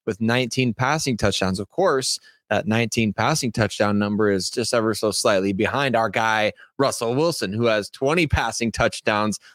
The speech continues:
this season. But you look at some of the numbers for C J Stroud, man, he's spreading the ball around really well. They're capitalizing with big plays. He's converting in the red zone. They're doing a lot of things that you don't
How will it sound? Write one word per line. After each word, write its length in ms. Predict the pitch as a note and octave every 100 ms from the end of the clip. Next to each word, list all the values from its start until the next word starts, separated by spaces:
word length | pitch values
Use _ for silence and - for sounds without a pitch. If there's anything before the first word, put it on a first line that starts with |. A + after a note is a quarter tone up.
| _
this 180 | B2+ A#2
season. 360 | - C3 A#2
But 100 | G#2+
you 100 | B2
look 220 | B2+ D#3 F#3
at 100 | -
some 200 | D#3 C#3+
of 80 |
the 80 | A#2
numbers 460 | A2 A2+ C3+ B2+ A2+
for 120 | A2+
C 240 | - B2
J 160 | A#2+ A2+
Stroud, 520 | G2 - A#2 A#2 A2+ - - _
man, 120 | A#2
he's 180 | A#2 A2
spreading 480 | - - A#2+ A#2+ C#3
the 80 | C3
ball 300 | A#2 A#2+ A#2+
around 260 | A#2 A#2
really 220 | A2+ A#2+ A#2
well. 420 | A2+ A2+ A#2 G#2+ _ -
They're 120 | G#2+
capitalizing 920 | - - A2 A2+ B2+ B2 A#2+ A#2+ A2+ A#2
with 220 | G2+ -
big 200 | B2+ A2
plays. 420 | A#2+ B2 A#2 A#2
He's 160 | - G2+
converting 480 | - G#2 B2 B2 A#2+
in 80 | A#2+
the 100 | A2
red 280 | A2+ A2+
zone. 340 | G2+ A#2 A2+ G#2 _ _
They're 140 | A#2 B2+
doing 260 | D#3 E3
a 60 | B2+
lot 240 | A#2 C3
of 140 | C#3 -
things 280 | C3 C3+
that 140 | A2+ A2
you 100 | A#2
don't 260 | A#2+ B2